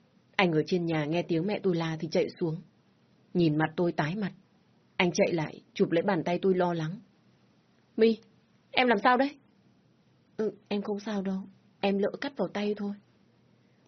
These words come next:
"Sao em không cẩn thận như thế? Anh xem nào."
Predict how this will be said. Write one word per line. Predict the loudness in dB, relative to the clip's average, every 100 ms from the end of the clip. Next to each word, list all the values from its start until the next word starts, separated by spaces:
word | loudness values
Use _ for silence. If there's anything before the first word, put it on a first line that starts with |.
| _
"Sao | 4
em | 4
không | 2 4
cẩn | 2
thận | 2 0
như | 2
thế? | 2 0 -4 _ _ _ _ -2
Anh | 2 4
xem | 4
nào." | 4